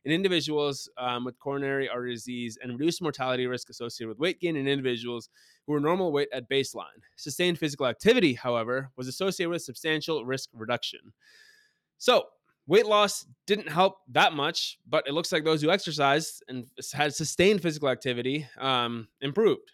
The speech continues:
So that is fascinating. Um, when it comes to relating it all together, those two peas in a pod, that exercise and nutrition, there are so many benefits to had for both outside of weight. So in twenty twenty-three, can we please stop hyperfixating on weight?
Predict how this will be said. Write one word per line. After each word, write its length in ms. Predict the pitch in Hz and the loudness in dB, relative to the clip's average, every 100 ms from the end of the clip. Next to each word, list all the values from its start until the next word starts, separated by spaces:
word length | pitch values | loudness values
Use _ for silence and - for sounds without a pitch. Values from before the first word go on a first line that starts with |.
| _ | _
So 280 | - 131 - _ - | 0 2 0 _ 0
that 120 | 180 | 2
is 120 | - | 2
fascinating. 640 | 170 156 143 160 147 147 143 _ - _ - | 2 2 2 0 2 0 -2 _ -20 _ -2
Um, 240 | 135 131 | 0 2
when 100 | 147 | 2
it 80 | 160 | 0
comes 460 | - 180 190 180 - | 0 0 0 -2 -2
to 260 | 160 156 | 0 0
relating 400 | 131 139 139 156 | 0 0 2 2
it 100 | 156 | 2
all 140 | 143 139 | -2 -4
together, 380 | 131 120 123 | -4 -4 -2
those 200 | 120 123 | -4 -6
two 220 | - - 160 | -8 -10 -8
peas 300 | - 143 139 | -6 -6 -6
in 80 | |
a 40 | 127 | -8
pod, 420 | - 120 117 110 | -8 -6 -6 -4
that 120 | 117 - | -8 -8
exercise 500 | 139 147 151 143 139 | -10 -6 -2 0 0
and 100 | 135 | -4
nutrition, 580 | 127 120 117 117 113 110 _ - - | -4 -6 -6 -6 -6 -10 _ -20 -6
there 140 | - 151 | -2 0
are 120 | 147 | 0
so 420 | 143 - 165 175 | -2 -4 -2 -2
many 220 | 202 196 | -2 -2
benefits 440 | 170 147 160 156 - | -2 -4 -6 -10 -14
to 60 | 123 | -12
had 420 | 120 123 135 151 | -6 -4 -4 -6
for 100 | - | -10
both 420 | 120 117 147 160 _ 135 | -4 0 0 -2 _ -4
outside 400 | 135 - 139 135 | -4 -2 -4 -4
of 120 | 113 | -6
weight. 280 | 113 110 - _ - _ | -4 -4 -6 _ -20 _
So 160 | - | 2
in 100 | 151 | 2
twenty 260 | 143 170 208 | 2 0 0
twenty-three, 540 | 196 196 180 139 131 | 2 0 0 -2 -4
can 140 | 117 151 | -4 -6
we 100 | 156 | -6
please 540 | - - 202 220 202 - | -6 -10 -6 -6 -6 -10
stop 360 | - 147 143 - | -8 -2 -2 -2
hyperfixating 880 | - 131 131 - 127 - 123 120 117 | -4 -2 -2 -4 -6 0 2 2 0
on 320 | 120 113 110 | -2 -2 -2
weight? 320 | 104 101 - | -2 -4 -8